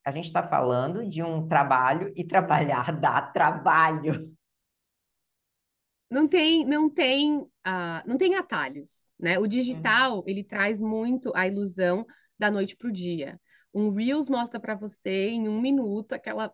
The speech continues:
Speaker 2: sabe aquela,
Speaker 1: Isso.
Speaker 2: aqueles Reels de troca de roupa, aquele Reels que a pessoa piscou e ela chegou na, lá no destino dela. Só que não é assim. Não é assim nada na vida. Nada do que a gente, eh, constrói no mundo físico, no mundo real, a gente planta hoje e colhe amanhã.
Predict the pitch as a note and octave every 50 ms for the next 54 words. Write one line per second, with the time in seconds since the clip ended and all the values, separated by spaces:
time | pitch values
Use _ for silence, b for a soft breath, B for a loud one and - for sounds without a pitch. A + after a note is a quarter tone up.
0 | _ _ - B3 A#3 A3 A3 - A3+ F#3+ F#3 F3+ F3+ F3 - G#3+ G3 G3 F#3 F3
1 | F3+ G3 G3+ G3 G3+ G3 - F#3+ F#3 - G3+ F3 E3 F#3+ F#3 F3+ F3+ G3 G3 G3
2 | G3 G3 F#3+ F#3 - - F#3 F3 B B B B B B - G#3 G3+ - A#3 G#3+
3 | G#3 G#3 G3 F#3 G3+ G#3 G#3 G#3+ G#3+ G3+ - - G3+ F3+ G#3+ G3 - - G#3+ G#3
4 | - - G#3 - - - - A3+ G#3+ A3 G#3+ G3+ F#3+ G3 G3 - - G3+ F#3 G3
5 | G3 G#3 G3 F#3 F3+ - _ - F3 F#3 F#3 F#3+ G3 F#3+ F#3 F#3+ F#3 - - G3
6 | F#3 F3+ F3 E3+ F3+ F#3 G#3+ A3+ G#3+ G3 F#3 E3 F3 b b b b b b b
7 | b b _ - - - C4 C4 - C4+ C4 C4+ C#4+ E4 F4 C#4 A#3+ B3 C4+ D4+
8 | D4+ - - - D3+ C3+ - - - - G3 G#3+ A3+ A#3 B3+ B3+ - - D4 D4+
9 | D4+ C#4+ B3 B3 C4+ C4+ B3 C#4+ D4 D#4 - _ - A#3 A#3 A#3+ G#3+ F#3 D#3+ C3
10 | - - - - - - F3 F3+ F#3 G3 G#3 G#3+ G#3+ G#3 A#3 A#3 A#3+ A#3+ b b
11 | b _ - G#3+ G#3 - A3 G#3 G#3 G#3 G3 F#3 F#3+ F#3+ F#3 - - G3 - _
12 | _ - - F3 F3+ - G#3 G3+ F#3+ - - G3 G3 F#3 G3 G3 F#3+ F#3+ F#3+ F#3+
13 | F#3 F3+ F#3 F3+ F3+ - - - F#3+ F3+ F#3+ F#3 G#3+ G#3 - A3 G3+ F#3+ F#3+ F#3
14 | F#3+ F#3 G3 G#3+ G#3+ F#3+ D#3+ E3+ F#3 F3+ F3+ F#3+ F3+ - - - G3 F#3+ G3 -
15 | G#3+ F#3+ F3 E3+ F3+ F3+ G3 - - F#3 - - F3+ F3+ F#3 G3 G3+ G3 D#3 C3+